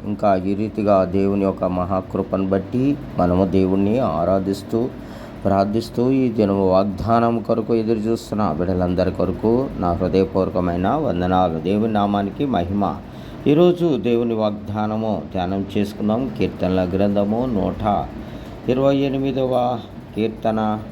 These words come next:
ఒకటవ వచనం. "యెహోవా యందు భయభక్తులు కలిగి ఆయన త్రోవల యందు నడుచుకొని వారందరూ ధన్యులు. నిశ్చయముగా నీవు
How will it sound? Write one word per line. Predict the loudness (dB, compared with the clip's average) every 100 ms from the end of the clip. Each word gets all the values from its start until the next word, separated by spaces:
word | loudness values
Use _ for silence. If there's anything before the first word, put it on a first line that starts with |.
| -14 -14 -16 -14 -16 -14 -14 -16 -16 -10 -2
ఒకటవ | 0 2 2 2 0
వచనం. | -2 -4 -6 -6 -6 -8 -14 -18 -18 -18 -18 -6 0
"యెహోవా | 2 4 4 4 2
యందు | 2 -2 0 0 0 0
భయభక్తులు | -2 -2 -4 -4 -4 -2
కలిగి | 0 0 0 0 0 0 -4 -12 -16 -16 -16 -16 -8
ఆయన | 0 2 2 2
త్రోవల | 0 0 2 4 2 2
యందు | 2 0 0 0
నడుచుకొని | 0 0 -2 -6 -2 0
వారందరూ | 2 2 2 2 0 0 0 0 -2 -2
ధన్యులు. | 0 0 2 2 0 -2 -6 -14 -12 0
నిశ్చయముగా | 2 2 2 4 4 2 2 2
నీవు | 2 -2 -2 0 -2 -2